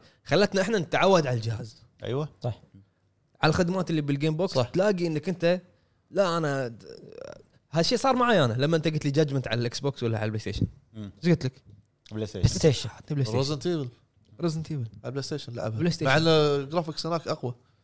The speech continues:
Speaker 2: والأداء أقوى.
Speaker 1: ما أقول لك إن أنا، مو قاعد أقول إن جه-، إن أنا أفضل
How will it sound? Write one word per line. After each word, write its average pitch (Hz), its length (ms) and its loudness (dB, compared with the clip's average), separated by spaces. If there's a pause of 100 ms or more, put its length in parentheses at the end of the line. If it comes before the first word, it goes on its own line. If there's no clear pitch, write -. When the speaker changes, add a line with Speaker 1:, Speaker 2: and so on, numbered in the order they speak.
(200)
Speaker 2:
والأداء 107 440 0
أقوى. - 220 -6 (380)
Speaker 1:
ما 170 180 0
أقول 294 180 2
لك 262 160 2
إن 220 120 0
أنا، 175 200 0
مو 220 120 0
قاعد 269 160 -2
أقول 220 320 2
إن 139 60 -2
جه-، 147 200 -2
إن 151 120 -2
أنا 151 260 -2
أفضل 147 420 -2